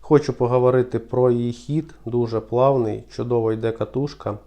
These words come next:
Є миттєві гальма, що нам важливо для джигу. Ну і взагалі на рибалці це дуже важливо, і вони є.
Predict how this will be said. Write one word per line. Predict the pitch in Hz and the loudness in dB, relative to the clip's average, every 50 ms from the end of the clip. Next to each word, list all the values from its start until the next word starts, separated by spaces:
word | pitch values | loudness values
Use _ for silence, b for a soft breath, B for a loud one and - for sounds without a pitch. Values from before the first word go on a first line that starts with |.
| b b b b b b b b b | b b b b b b b b b
Є | 113 117 123 123 123 110 107 | -4 0 4 6 6 6 4
миттєві | 110 110 117 113 - - 123 123 117 110 113 | 2 -2 -4 -6 -4 0 2 2 4 4 2
гальма, | 110 107 117 120 135 139 131 120 107 107 107 | 0 2 2 2 2 2 2 0 -2 -2 -4
що | - - - 113 113 | -6 -8 -6 -4 -2
нам | 117 117 117 113 110 104 | 0 2 2 2 0 0
важливо | 107 110 110 110 110 113 117 113 107 104 107 107 | 0 0 -2 -2 -2 -2 -2 -2 -2 -2 -2 -4
для | 107 110 107 110 107 107 107 110 | -4 -4 -2 0 0 0 0 -2
джигу. | 113 107 113 117 120 117 110 104 107 104 101 104 104 - - - b b b b b b b b b b b b - - - - | -4 -4 -2 0 0 0 0 -2 -4 -6 -8 -10 -10 -14 -20 -20 b b b b b b b b b b b b -20 -20 -12 -4
Ну | 147 135 | 0 2
і | 127 | 2
взагалі | 113 110 110 113 107 113 117 123 123 | 2 2 0 0 0 0 2 2 2
на | 117 113 | 2 2
рибалці | 104 110 110 113 120 120 123 117 - - 110 | 0 -2 -2 -2 -2 0 -2 -2 -4 -6 -10
це | - - - 117 110 | -10 -6 -4 -2 -2
дуже | 110 110 110 107 110 107 | -2 -2 -4 -6 -4 -4
важливо, | 107 113 117 117 131 156 170 170 160 151 139 | -2 -2 -2 -4 -2 -2 -2 0 0 0 -2
і | - - 131 131 | -2 -2 -4 -4
вони | 120 117 110 110 113 120 120 | -4 -4 -2 -2 -2 -2 -2
є. | 110 110 107 107 104 101 98 98 | -4 -4 -6 -4 -4 -4 -4 -6